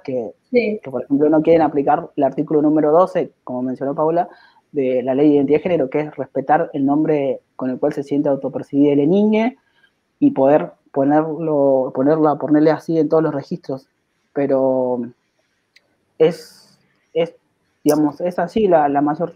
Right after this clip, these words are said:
Speaker 1: resistencia. Después, con los compañeritos, no, porque también uno tiene que trabajar educación sexual integral, haya o no haya una persona trans en la escuela.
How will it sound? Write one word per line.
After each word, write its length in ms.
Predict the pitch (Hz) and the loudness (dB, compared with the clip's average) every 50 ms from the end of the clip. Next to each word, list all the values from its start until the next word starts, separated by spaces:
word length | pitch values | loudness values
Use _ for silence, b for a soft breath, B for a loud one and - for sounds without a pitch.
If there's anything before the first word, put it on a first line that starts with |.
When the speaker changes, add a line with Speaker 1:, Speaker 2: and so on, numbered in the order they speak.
| _ - | _ -8
Speaker 1:
resistencia. 520 | 156 156 165 156 - 214 196 165 175 160 | -8 -6 -6 -4 2 2 2 2 4 2
Después, 380 | 160 160 - - 262 277 254 269 | 2 2 2 4 4 4 4 0
con 280 | - 175 151 151 147 | 0 0 0 2 2
los 100 | 139 139 | 0 -2
compañeritos, 580 | - 160 156 160 151 156 156 175 202 196 180 175 | -2 -4 -2 0 0 0 0 0 0 -2 -2 -2
no, 300 | 214 247 277 277 262 233 | 0 2 2 4 2 2
porque 200 | 190 165 147 147 | 2 2 0 0
también 260 | 147 147 151 170 180 | 0 0 -2 0 0
uno 160 | 170 170 165 160 | 0 0 0 0
tiene 200 | 160 165 156 156 | 0 0 2 2
que 120 | 151 143 | 0 0
trabajar 420 | - 143 143 147 - - 165 165 165 | 0 2 0 0 2 2 2 2 2
educación 400 | 151 151 - - - - 170 156 | 2 0 0 -2 -4 -4 -6 -6
sexual 240 | 147 135 - 151 151 | -6 -4 -2 0 0
integral, 500 | 147 139 143 143 170 202 208 214 208 208 - _ _ _ - | 0 2 4 4 4 4 4 2 2 -2 -8 _ _ _ 0
haya 280 | 185 190 185 - - 139 | 0 0 0 0 -4 -4
o 40 | 139 | -2
no 100 | 156 160 | -2 -2
haya 100 | 151 - | -2 -4
una 120 | 147 139 | -6 -6
persona 280 | 120 131 - 151 156 147 | -6 -6 -6 -4 -4 -4
trans 260 | 147 160 160 156 151 | -4 -2 -2 -2 -2
en 100 | 151 143 | -2 -4
la 60 | 135 | -6
escuela. 420 | 139 - - 208 208 196 196 190 | -6 -2 -2 0 2 2 0 -2